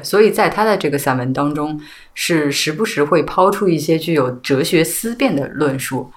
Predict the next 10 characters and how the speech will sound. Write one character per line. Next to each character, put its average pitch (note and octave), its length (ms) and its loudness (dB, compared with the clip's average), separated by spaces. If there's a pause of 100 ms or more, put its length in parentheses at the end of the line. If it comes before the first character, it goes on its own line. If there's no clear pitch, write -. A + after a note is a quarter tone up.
(320)
然 C#3 200 2
后 F3+ 160 4
会 F3+ 140 4
给 D3 160 4
你 D#3 180 2
一 C3 60 2
些 D3+ 260 -4 (120)
启 - 280 -4
发 D3 240 2
性。 E3 360 0